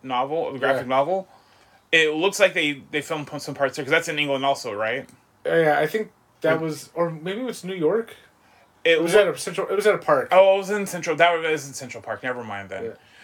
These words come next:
Speaker 1: But, like, you watch this and you're like, "Oh, holy fuck! This is that."
Speaker 2: Dude, okay, I'm gonna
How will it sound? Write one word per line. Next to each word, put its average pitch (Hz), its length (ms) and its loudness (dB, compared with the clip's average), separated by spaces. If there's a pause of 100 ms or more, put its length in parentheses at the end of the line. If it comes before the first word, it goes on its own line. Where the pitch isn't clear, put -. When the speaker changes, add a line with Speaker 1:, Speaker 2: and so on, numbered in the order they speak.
(140)
Speaker 1:
But, 160 360 6 (360)
like, 147 380 6 (300)
you 180 160 -4
watch 190 300 6
this 214 220 -4
and 160 80 -10
you're 143 120 2
like, 139 240 2 (320)
"Oh, 180 240 6
holy 165 280 0
fuck! 156 420 2
This - 240 -10
is 131 460 -10 (120)
that." 143 600 -2
Speaker 2:
Dude, 160 180 -2
okay, 143 240 -2
I'm 131 140 -8
gonna 139 220 -4